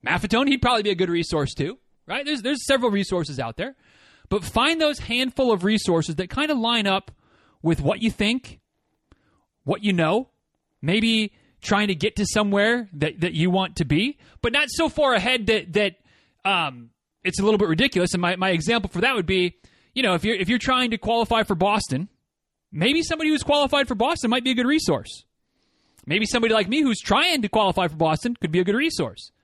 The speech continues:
Maybe somebody like, pick elite who's won Boston or who's, you know, never struggled at all to, to, you know,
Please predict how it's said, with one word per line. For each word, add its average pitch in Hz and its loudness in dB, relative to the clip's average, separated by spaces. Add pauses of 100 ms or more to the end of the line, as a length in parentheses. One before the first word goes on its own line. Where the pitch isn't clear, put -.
(460)
Maybe 214 2
somebody 247 2
like, 226 0 (500)
pick - 0
elite 220 2
who's 208 0
won 254 0
Boston 180 0
or 180 2
who's, 175 0
you 196 -2
know, 160 2 (260)
never 208 0
struggled 220 0
at 180 2
all 233 2
to, 175 2
to, 165 0
you 175 -2
know, 131 -2